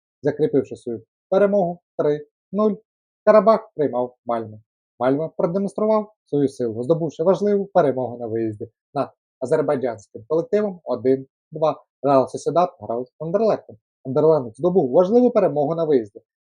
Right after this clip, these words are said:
реалізувавши свої моменти, тоді як Сосєдад не зміг відповісти достатньо результативно один два на користь гостей. Р Ф Ш грав з Галатасараєм. Напружений матч, в якому обидві команди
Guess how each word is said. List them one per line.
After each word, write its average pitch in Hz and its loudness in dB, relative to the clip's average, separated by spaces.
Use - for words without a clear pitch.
реалізувавши 139 2
свої 180 -2
моменти, 139 -8
тоді 143 0
як 135 2
Сосєдад 202 -4
не 180 4
зміг 147 -4
відповісти 202 6
достатньо 151 0
результативно 151 0
один 165 -4
два 180 -2
на 139 -10
користь 131 -2
гостей. 113 -10
Р 120 0
Ф 123 -4
Ш 160 -4
грав 110 -8
з 110 -16
Галатасараєм. 135 -2
Напружений 151 0
матч, 113 -6
в - 4
якому 143 2
обидві 123 -4
команди 165 -6